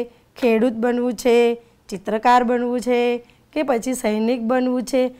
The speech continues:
કે પછી બીજો કોઈ વ્યવસાય અપનાવવાનો છે. એના વિશે તમે ચોક્કસ નોંધ કરજો.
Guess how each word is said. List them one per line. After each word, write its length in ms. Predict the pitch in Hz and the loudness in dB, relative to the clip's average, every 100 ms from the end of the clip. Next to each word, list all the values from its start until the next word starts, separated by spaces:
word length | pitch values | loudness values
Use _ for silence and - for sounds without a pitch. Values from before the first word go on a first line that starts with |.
| _ - | _ -4
કે 80 | 294 | 0
પછી 280 | 302 302 302 | 0 0 2
બીજો 240 | 349 381 320 | 4 4 4
કોઈ 160 | 381 370 330 | 2 2 2
વ્યવસાય 420 | 311 339 311 302 | 2 4 4 4
અપનાવવાનો 600 | 294 294 294 285 285 277 - | 2 0 0 2 0 -2 0
છે. 100 | 277 277 269 _ _ _ 208 | 2 2 -4 _ _ _ -4
એના 300 | 208 226 233 | -2 0 0
વિશે 260 | 247 - 320 285 294 - _ | 0 2 4 4 0 -14 _
તમે 200 | 226 240 285 294 | -2 -2 -2 0
ચોક્કસ 440 | 285 285 247 233 202 | 0 0 -2 -2 -6
નોંધ 180 | 180 - | -6 -8
કરજો. 320 | 196 180 190 | -10 -10 -12